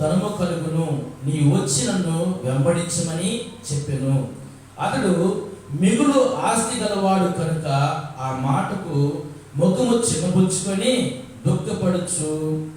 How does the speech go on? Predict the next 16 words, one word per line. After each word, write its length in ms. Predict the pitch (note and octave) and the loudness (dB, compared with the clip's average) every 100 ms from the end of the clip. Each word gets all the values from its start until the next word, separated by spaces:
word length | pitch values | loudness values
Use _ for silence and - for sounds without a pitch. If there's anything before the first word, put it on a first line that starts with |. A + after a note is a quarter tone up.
| - | -8
వెళ్ళిపోయెను. 1200 | B2+ C3+ C#3+ C#3 C#3 C3 B2+ B2+ C#3 C#3+ B2 A2+ - - - - - | -4 0 2 2 2 2 0 -2 2 2 0 -4 -10 -16 -20 -20 -16
చాలు 120 | A#2+ | -14
పిల్లారా. 500 | A#2 - A2+ A2+ A2 - - - - - - - - - - - - | -12 -10 -10 -10 -12 -14 -18 -20 -20 -20 -20 -20 -20 -20 -20 -18 -2
చూడండి, 600 | C4 C4+ G3 F3 G#3 A3+ - - - - - - C3+ | 0 2 2 0 0 -4 -8 -16 -20 -20 -20 -14 -2
యేసు 500 | F#3 C#4+ - C#4+ - | 2 2 2 -2 0
ప్రభు 260 | A#3+ A#3+ A#3+ G#3 - - | 0 0 0 0 -2 -6
ఒక 140 | F#3+ | -8
మార్గంలో 580 | F3 F#3 F3+ F3 A#3+ A#3 | -8 -4 -4 -4 -4 -2
వెళుచున్నప్పుడు 1040 | F#3+ F#3+ - - G3+ F#3+ F#3+ B3+ C#4+ - - - - - - - - - - - - - - - - F3+ | 0 0 0 -4 -4 -4 -4 -2 -4 -8 -14 -20 -20 -20 -20 -20 -20 -20 -20 -20 -20 -20 -20 -20 -8 -2
ఆయన 280 | G3+ A3 | -2 -2
ఎదుకి 640 | A#3 C#4+ C4+ A3 F#3 - - | -4 -4 -4 -2 0 0 -2
ఒక, 200 | - - E3+ - - D3+ | -8 -6 -6 -6 -14 -14
ఒక 120 | E3 | -10
వ్యక్తి 380 | F3+ F3 - F#3 | -8 -8 -10 -8
వచ్చాడు 320 | F3+ E3 D3 | -8 -8 -10
పిల్లారా, 600 | - C#3+ C3+ B2+ - | -8 -4 -4 -4 -8